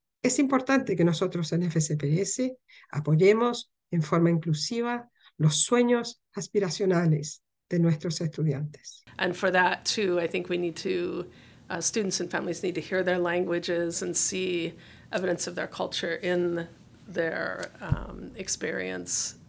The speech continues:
Speaker 2: in the school setting. Um, so I, I don't know. I think the other thing, often we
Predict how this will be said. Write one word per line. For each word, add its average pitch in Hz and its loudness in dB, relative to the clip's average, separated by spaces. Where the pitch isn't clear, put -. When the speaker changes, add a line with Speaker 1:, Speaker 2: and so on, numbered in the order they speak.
Speaker 2:
in 196 0
the 165 -2
school 185 -10
setting. 190 -6
Um, - -12
so - -2
I, 254 0
I 233 4
don't 302 2
know. 302 2
I 196 4
think 240 0
the 214 2
other 214 4
thing, 196 0
often 208 2
we 185 0